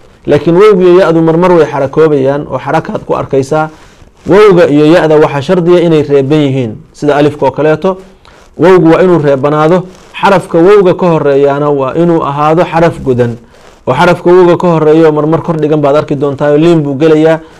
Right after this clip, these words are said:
Laakiin wowga reeban xarafka ka horreeya hadduu godnaado, xarafkaasi waa mad oo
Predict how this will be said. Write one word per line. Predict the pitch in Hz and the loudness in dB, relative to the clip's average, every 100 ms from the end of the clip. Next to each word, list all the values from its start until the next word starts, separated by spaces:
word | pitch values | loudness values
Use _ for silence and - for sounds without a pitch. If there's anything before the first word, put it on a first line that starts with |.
| - _ - | -20 _ -4
Laakiin | 143 - 165 165 - | -2 0 -2 -2 0
wowga | 180 196 175 180 - - _ 151 | 4 4 4 0 -4 -12 _ -2
reeban | 147 139 147 143 | 0 2 -2 -4
xarafka | 175 185 - 160 | -4 -4 -2 -4
ka | 175 | -2
horreeya | 160 147 139 135 | -2 0 0 0
hadduu | 135 143 175 | -2 -2 -2
godnaado, | 143 147 139 135 131 135 143 - - - - | -2 -4 -2 -2 0 0 -2 -4 -20 -20 -8
xarafkaasi | 180 175 170 156 147 147 | -2 -2 -2 -2 -2 -2
waa | 151 135 127 | -2 -2 -2
mad | 139 151 135 - _ _ _ _ | -2 -2 -4 -20 _ _ _ _
oo | 135 131 | -2 -2